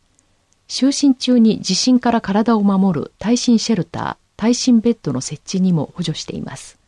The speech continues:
昭和五十六年、千九百八十一年、五月三十一日以前に建てられた木造住宅にお住まいの障害者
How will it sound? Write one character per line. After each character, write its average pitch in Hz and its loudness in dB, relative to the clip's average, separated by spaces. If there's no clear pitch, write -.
昭 269 2
和 269 4
五 240 2
十 247 2
六 226 0
年、 139 -2
千 247 0
九 185 -2
百 151 -12
八 - -12
十 196 -2
一 - -6
年、 127 -6
五 254 2
月 208 0
三 220 2
十 139 -2
一 147 -2
日 185 -2
以 226 -2
前 247 4
に 151 0
建 151 -10
て 175 -6
ら 180 -2
れ 143 -6
た - -10
木 - -4
造 233 2
住 214 -2
宅 151 -8
に 131 -6
お 127 -10
住 165 -4
ま 160 0
い 151 -4
の 143 -6
障 240 2
害 233 4
者 - -8